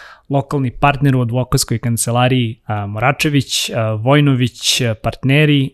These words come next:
u saradnji sa advokatskom kućom Schonher. Da li sam to dobro rekao, Igore?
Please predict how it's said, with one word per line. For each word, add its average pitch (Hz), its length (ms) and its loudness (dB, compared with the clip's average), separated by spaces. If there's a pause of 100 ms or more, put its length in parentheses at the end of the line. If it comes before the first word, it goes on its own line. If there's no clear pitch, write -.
(140)
u 131 140 -2
saradnji 123 540 -2
sa 120 500 -2
advokatskom 120 540 -4
kućom 123 320 -6
Schonher. 135 640 -2 (100)
Da 127 60 4
li 131 60 4
sam 123 160 -6
to 123 120 -6
dobro 113 220 -4
rekao, 120 240 -12
Igore? 127 200 -8